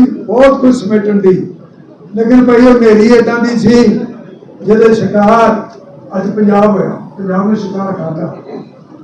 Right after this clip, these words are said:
ਔਰ ਪੰਜਾਬੀ ਮਹਿਸੂਸ ਕਰਦੇ ਆ ਕਿ ਕਾਂਗਰਸੀ ਇੱਕ ਪਾਰਟੀ ਇਹੋ ਜਿਹੀ ਆ ਜਿਹੜੀ ਅਮਨ ਸ਼ਾਂਤੀ ਚੈਨ ਔਰ ਇੰਡਸਟਰੀਅਲ ਟਾਊਨ ਹੈ,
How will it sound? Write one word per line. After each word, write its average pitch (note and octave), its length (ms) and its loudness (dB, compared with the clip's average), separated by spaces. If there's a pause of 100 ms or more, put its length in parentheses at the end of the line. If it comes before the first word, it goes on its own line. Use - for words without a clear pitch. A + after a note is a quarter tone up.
(180)
ਔਰ A3 60 -4
ਪੰਜਾਬੀ C4 440 2
ਮਹਿਸੂਸ C#4 380 0
ਕਰਦੇ A#3+ 300 2
ਆ G#3 80 2 (1400)
ਕਿ C#4 340 2 (640)
ਕਾਂਗਰਸੀ B3+ 560 2
ਇੱਕ - 240 -2
ਪਾਰਟੀ B3 400 0
ਇਹੋ A#3 160 4
ਜਿਹੀ A#3+ 180 2
ਆ A#3 220 2 (480)
ਜਿਹੜੀ A#3+ 380 -2
ਅਮਨ A#3 200 2
ਸ਼ਾਂਤੀ G#3 440 -2
ਚੈਨ G#3+ 360 -2 (640)
ਔਰ B3+ 180 2
ਇੰਡਸਟਰੀਅਲ B3+ 560 0
ਟਾਊਨ B3+ 360 2
ਹੈ, - 220 -4